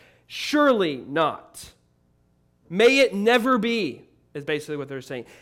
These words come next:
"May it never be that the vineyard is taken from us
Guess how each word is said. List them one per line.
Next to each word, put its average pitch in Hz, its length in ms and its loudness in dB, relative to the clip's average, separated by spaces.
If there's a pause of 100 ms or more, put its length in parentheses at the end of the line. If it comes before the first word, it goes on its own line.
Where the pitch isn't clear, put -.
"May 240 300 6
it 226 120 2
never 294 520 4
be 156 400 -2
that 160 500 -4 (120)
the 165 100 -6
vineyard 208 440 2
is - 140 -6
taken 220 340 -2
from 170 240 -6
us 131 440 -2